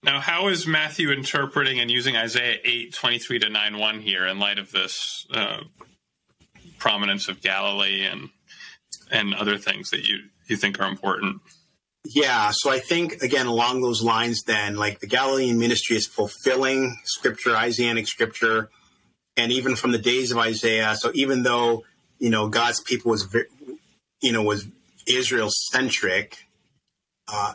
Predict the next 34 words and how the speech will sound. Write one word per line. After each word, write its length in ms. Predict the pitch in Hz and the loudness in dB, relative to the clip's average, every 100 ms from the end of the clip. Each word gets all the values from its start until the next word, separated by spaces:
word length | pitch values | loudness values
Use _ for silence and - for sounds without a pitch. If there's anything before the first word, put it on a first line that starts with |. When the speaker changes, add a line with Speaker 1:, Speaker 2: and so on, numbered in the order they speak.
| - | 2
Speaker 2:
in 100 | 110 | 4
the 120 | 110 | 4
Old 160 | 104 - | 2 0
Testament, 680 | 117 113 - 95 95 101 113 | -2 -2 -2 0 -2 -2 -2
under 160 | 107 | 0
the 120 | 104 | 2
Old 180 | 104 101 | 2 0
Covenant, 560 | - 131 113 95 190 190 - - - - | 0 0 0 -2 -2 -6 -16 -20 -12 -2
that 140 | 107 | 0
even 260 | 123 120 110 | 2 0 -2
from 640 | - - 113 110 107 104 - _ _ - | -2 0 0 0 -2 -4 -10 _ _ -8
the 60 | 110 | -2
days 320 | 101 117 113 | 0 0 0
of 80 | 110 | 0
Isaiah, 540 | 104 101 117 120 101 | 0 2 2 2 0
there 120 | 95 101 | 0 0
was, 380 | 101 92 - _ _ _ - | 0 0 -4 _ _ _ -12
uh, 200 | - - 117 | -6 -6 0
it 80 | 117 | 2
was 140 | 113 | 2
God's 340 | - 117 117 117 | 2 2 2 0
intention 520 | 107 - 117 - 104 | -2 0 -2 -2 -6
from 160 | 101 | -6
the 80 | 98 | -2
start, 580 | - - 110 104 101 - - _ _ _ _ _ _ - | 0 0 0 0 -2 -12 -20 _ _ _ _ _ _ -4
um, 400 | 101 95 92 98 _ _ - | 0 0 -2 -10 _ _ -6
to 100 | 107 | 0
go 200 | 117 110 | 2 2
beyond 460 | 107 104 110 113 | 2 2 2 2
the 60 | 101 | 0
borders 360 | 101 98 98 92 | 0 0 0 -4
of 140 | 92 | 0
Israel 540 | 113 104 95 87 - _ _ - | 0 2 -2 -2 -8 _ _ -6
in, 400 | 101 95 92 | 0 0 -2